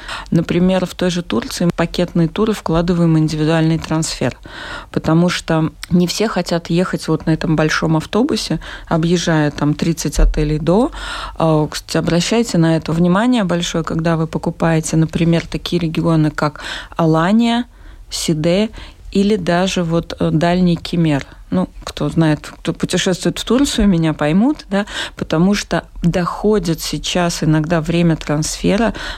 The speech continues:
до трех, трех с половиной и четырех часов, да, поэтому щас недорогие индивидуальные трансферы в Турции. Это очень распространенная такая сейчас, э, а, тенденция, что люди,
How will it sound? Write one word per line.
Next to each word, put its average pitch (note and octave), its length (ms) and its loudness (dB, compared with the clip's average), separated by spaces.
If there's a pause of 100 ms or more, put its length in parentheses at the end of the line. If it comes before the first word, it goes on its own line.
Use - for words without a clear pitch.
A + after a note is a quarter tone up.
до D#3+ 160 0
трех, E3 500 0
трех D#3+ 280 0
с - 40 -12
половиной D#3 560 2
и D#3+ 80 0
четырех F3 640 -2
часов, - 760 -2
да, F3+ 240 2 (400)
поэтому F3 680 2
щас - 300 -2
недорогие F#3+ 760 2
индивидуальные F3 600 2
трансферы E3 540 -2
в - 80 -6
Турции. - 380 -4
Это E3 180 0
очень G3 320 2
распространенная E3 1040 0
такая D3 400 -4
сейчас, - 640 -8
э, D#3 180 2 (640)
а, D#3+ 120 2
тенденция, F#3+ 720 2
что - 240 -4
люди, E3 380 0